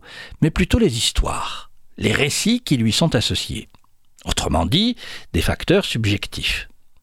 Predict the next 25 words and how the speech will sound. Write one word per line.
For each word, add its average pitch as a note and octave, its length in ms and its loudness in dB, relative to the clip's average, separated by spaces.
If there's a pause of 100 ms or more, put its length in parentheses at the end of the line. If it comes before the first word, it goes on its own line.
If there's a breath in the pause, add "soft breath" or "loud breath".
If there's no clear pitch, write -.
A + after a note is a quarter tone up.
(640)
Voici F3 200 2
l'expérience. - 800 -4 (760 loud breath)
On - 60 6
demande E3 600 2
à - 80 -2
des C#2 140 -4
volontaires A3+ 640 2
de C3 100 4
frapper C#3 540 2
avec E2+ 240 -4
un E2 40 0
marteau C4 720 0
un A2+ 140 2
petit D3+ 320 0
robot C3 480 2 (160)
X-Bug. - 560 -2 (580)
Et G#2+ 80 2
on F2 120 0
mesure A#2+ 440 2
le B2+ 100 4
temps B3 240 2
d'hésitation D3+ 920 2
avant A2+ 260 4
la G2+ 100 -2
frappe. - 380 -6